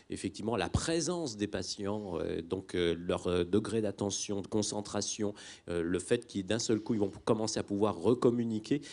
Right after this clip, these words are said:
et bien tout ça, ça, ça émerge de manière très forte, assez facilement. Donc ça, c'est, c'est vraiment, euh, un des, des pouvoirs majeurs de la musique.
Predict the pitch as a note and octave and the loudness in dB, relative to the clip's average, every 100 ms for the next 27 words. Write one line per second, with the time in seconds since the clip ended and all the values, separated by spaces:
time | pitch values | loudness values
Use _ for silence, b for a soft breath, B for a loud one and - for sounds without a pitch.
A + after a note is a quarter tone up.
0 | B F#2 G2 A2+ B2 - D3+ - F2+ - | B -2 0 -2 -6 -6 -4 -2 -4 -4
1 | - G2 F#2 B2+ C3 C#3+ D#3+ A2+ G2 F#2 | -2 0 4 6 6 6 2 0 -2 0
2 | G2 G2 G2 G#2+ - G2+ - - - - | 2 0 0 -4 -2 -4 0 0 0 -6
3 | B B - - G2 A2+ - F#2 - F#2 | B B -10 -4 0 0 0 -2 -2 -4
4 | D2+ - B B G2+ - E3 - A#2 - | -6 -8 B B 0 2 2 2 -2 -2
5 | - A2+ G#2+ B2 B2 D#3 D3+ B B _ | 0 2 2 2 2 2 0 B B _
6 | - F2+ - F#2 E2 - G#2+ - B2+ D3 | -14 -14 -10 -6 -6 -6 -8 0 2 6
7 | D3 B2+ G#2+ A#2+ A#2+ B2+ A#2+ C3+ A#2 A#2 | 8 6 4 2 2 0 2 2 2 0
8 | G#2 B2 G2+ G#2 G#2 G#2+ G#2 B2+ F#3 - | 2 0 2 4 4 2 -2 -2 -2 2